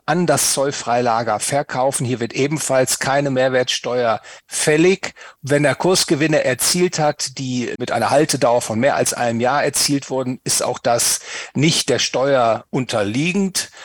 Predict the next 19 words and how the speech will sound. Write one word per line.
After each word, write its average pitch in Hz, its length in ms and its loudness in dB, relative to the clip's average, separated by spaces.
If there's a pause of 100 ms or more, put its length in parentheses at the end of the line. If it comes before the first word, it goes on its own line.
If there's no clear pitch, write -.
(140)
Und 110 100 -10
das 117 100 0
ist 143 120 0
natürlich 123 300 0
sehr 131 360 4
attraktiv, 120 800 -2
auf - 180 -6
diesem 139 400 2
Wege 127 420 4 (380)
ein 123 220 -4
Exposure, 139 760 2
wenn 110 140 2
ich - 180 -2
das 110 240 -2
so 120 120 -4
sagen 113 400 0
darf, 117 320 2
gegenüber 131 520 0
diesen 120 480 0